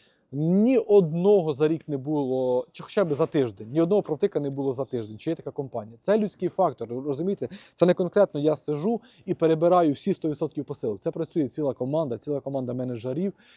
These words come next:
і це все людський фактор. Де є люди, там будуть якісь помилки. Ключове питання, як ми їх вирішуємо. Це от як вирішує компанія, можна, розумієте, е, от хочу донести цю думку.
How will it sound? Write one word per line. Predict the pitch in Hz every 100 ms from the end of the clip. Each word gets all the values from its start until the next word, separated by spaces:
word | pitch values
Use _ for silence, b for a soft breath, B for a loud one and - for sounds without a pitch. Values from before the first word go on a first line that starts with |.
| b -
і |
це | - 170
все | - 226
людський | 185 - 151
фактор. | 123 107 117
Де | 139 175
є | 170
люди, | 214 269 220 190 _ _ -
там | 196 190
будуть | 131 160 127
якісь | 135 -
помилки. | 143 131 101 - - _ _
Ключове | 156 165 185 202
питання, | 196 175 240 226 151
як | 131 165 226 165
ми | 165
їх | 160
вирішуємо. | 160 165 127 - 110 113
Це | 151 131 b b b b _
от | 151 208
як | 196
вирішує | 156 165 135 -
компанія, | 156 156 262 214 147
можна, | 170 160 151 b b b b _ _
розумієте, | 120 143 170 220 147 131 -
е, | 131
от | 131
хочу | - 185 151
донести | 170 156 143
цю | 156
думку. | 226 226 131